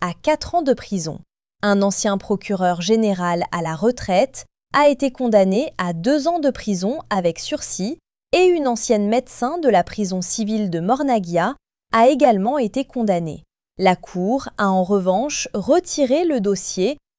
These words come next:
concernant l'ancien ministre de la Santé, Abdelatif Mekki, après son pourvoi en cassation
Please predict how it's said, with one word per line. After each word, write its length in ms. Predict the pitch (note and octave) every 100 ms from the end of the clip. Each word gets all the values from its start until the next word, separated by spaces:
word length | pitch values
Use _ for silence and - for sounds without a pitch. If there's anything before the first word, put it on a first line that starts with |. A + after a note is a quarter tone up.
| -
concernant 640 | E4+ E4+ - B3 G#3+ C#4
l'ancien 460 | D#4 C4+ C4 - E4+
ministre 540 | D4 A#3 B3+ - A#3
de 80 | F#3+
la 160 | E3 E3+
Santé, 520 | A#3 A3+ - B3+ E4 _ -
Abdelatif 760 | E4 C4 B3 F#3+ F3 - C#4+ -
Mekki, 520 | A3+ - - F#3+ C4+ - _ _ C#4+
après 320 | D4 - F4+
son 220 | - D4
pourvoi 540 | - A3+ F#3+ G#3 A#3 -
en 140 | E3+
cassation 760 | - C#4 C4+ G3+ - - F3